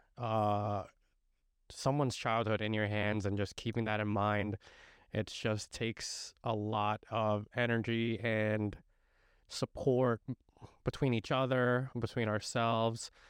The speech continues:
So it's, it's really been a tough undertaking. So we hope that this message resonates with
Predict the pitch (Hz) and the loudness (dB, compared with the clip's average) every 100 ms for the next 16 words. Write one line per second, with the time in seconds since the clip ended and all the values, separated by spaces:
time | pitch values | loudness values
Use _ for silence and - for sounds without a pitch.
0 | - - - - 113 107 104 110 - 120 | -20 -16 -6 0 4 4 4 0 -2 -2
1 | - 135 131 127 120 - 117 113 120 117 | 0 0 2 0 -2 -2 -4 -2 0 0
2 | - 120 123 120 110 110 110 107 107 95 | -2 -4 -2 -2 -2 0 2 2 0 0
3 | 110 - 110 104 113 107 - - - _ | -2 0 -2 -2 -2 -2 -4 -12 -18 _
4 | _ _ _ 123 113 107 110 107 107 107 | _ _ _ -2 -2 0 -2 0 0 2
5 | 104 107 - - 110 101 - | 0 0 -2 -2 0 0 -4